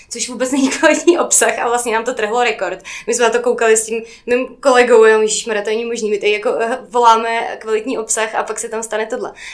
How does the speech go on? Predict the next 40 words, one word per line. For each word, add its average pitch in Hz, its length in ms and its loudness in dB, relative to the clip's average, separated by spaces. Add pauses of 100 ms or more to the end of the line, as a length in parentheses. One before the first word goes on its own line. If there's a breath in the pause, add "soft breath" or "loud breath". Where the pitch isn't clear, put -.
(100)
Ale 240 800 6
to - 80 -2
je 240 40 0
spíš 254 200 -4
taková 240 220 2
ta 269 100 0
zábavka, 196 500 0
no. 190 260 -4
Ale 240 360 2 (160)
určitě 277 320 -4
mít 294 140 -6
kvalitní 277 300 -2
obsah, 370 360 0 (920)
naplánovat 262 460 2
si 277 60 -2
nějakou 254 200 -2
strategii 220 500 -4
na 208 100 -6
to, 226 200 -4 (280 loud breath)
protože 262 300 -4
vlastně 247 260 -2
to, 269 140 -6
co 262 140 -4
se 254 120 2
stává 240 360 4
strašně 269 500 -2
často, 220 520 -2
je 240 120 0
to, 202 340 -2
že 220 300 -4 (520 loud breath)
i 330 240 4
tvůrce 269 380 -6
s 254 40 -6
hodnotným 254 400 -6
obsahem 233 380 -2
se 220 100 0
spoustou 262 380 -6
followerů, 247 460 -6
který 240 200 -4
je 247 80 -2